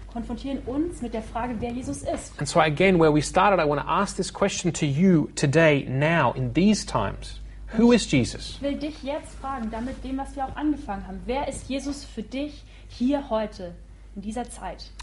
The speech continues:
Speaker 2: As C S Lewis says, we must either dismiss Jesus as a lunatic, mad,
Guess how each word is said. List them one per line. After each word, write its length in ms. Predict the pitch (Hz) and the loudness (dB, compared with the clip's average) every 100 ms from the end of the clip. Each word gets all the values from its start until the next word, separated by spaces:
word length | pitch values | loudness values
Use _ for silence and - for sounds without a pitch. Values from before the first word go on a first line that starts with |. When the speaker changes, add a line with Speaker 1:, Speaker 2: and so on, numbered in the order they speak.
| - | -2
Speaker 2:
As 180 | 135 - | 0 6
C 160 | 180 | 6
S 160 | 180 - | 6 6
Lewis 320 | 165 160 - | 6 6 6
says, 380 | 143 143 147 - - - - | 6 6 4 -8 -20 -10 0
we 100 | 147 | 4
must 320 | 156 143 - | 4 2 2
either 320 | 196 208 180 | 4 6 6
dismiss 720 | 131 - 156 - - 240 - - | 4 4 4 4 6 6 6 -2
Jesus 640 | 139 123 113 147 196 - - - | 0 0 0 -2 -2 -10 -8 -4
as 140 | 135 | 0
a 60 | 147 | 0
lunatic, 720 | 147 180 185 156 - - 147 | 4 6 6 2 -4 -8 -4
mad, 580 | 156 165 143 104 - | 0 2 2 -2 -8